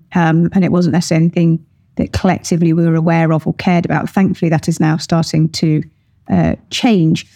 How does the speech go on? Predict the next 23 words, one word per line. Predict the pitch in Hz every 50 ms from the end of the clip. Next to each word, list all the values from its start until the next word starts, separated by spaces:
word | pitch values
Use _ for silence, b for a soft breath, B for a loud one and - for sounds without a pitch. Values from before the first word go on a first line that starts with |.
| b b b b b b b b b -
But | 247 240 - - - - - - - _ _
how | - - - 302 302 311 320
we | 311 320 302
have | 285 254
managed | 254 269 254 247 233 220 - - - -
to | - 247 233 226 226 220 214 214 214 208 214 - _ _ _ _ _ _ _ -
build | 262 262 247 233 208 202 202 208 - - - - - -
this, | 202 196 - - - - - - - _ -
uh, | 202 190 -
community, | - - 240 247 240 240 - 240 226
get | 220 190 -
seven | - - 220 214 214
million | 208 202 202 196 190
people | 185 - 190 - 190
to | 190 185
join | 165 - 208 202 196 196 196
Olio, | 190 190 190 185 185 185 185 185 180
we | 175 175
have | 175 165 -
four | - - 226 202 180
to | - 190
five | - - 185 185 185 175 -
million | 190 180 180 175 170 170 170 170